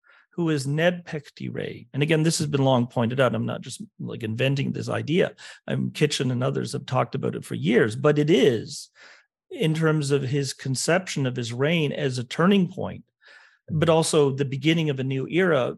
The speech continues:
but one that is just like this other glorious era, the beginning of the eighteenth dynasty, and that he's breaking ties to some extent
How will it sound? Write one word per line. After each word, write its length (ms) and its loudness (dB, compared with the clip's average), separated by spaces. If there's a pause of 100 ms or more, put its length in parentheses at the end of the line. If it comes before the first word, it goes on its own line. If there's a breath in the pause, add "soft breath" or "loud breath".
(120)
but 300 -4
one 280 2
that 140 0
is 140 -8
just 300 -4
like 180 -4
this 260 -4
other 280 4
glorious 720 2
era, 400 -2 (380)
the 60 -8
beginning 380 0
of 120 -2
the 140 -6
eighteenth 520 -10
dynasty, 680 -12 (380 loud breath)
and 160 2
that 100 4
he's 240 2
breaking 640 4
ties 460 -6
to 100 -8
some 240 -2
extent 640 -8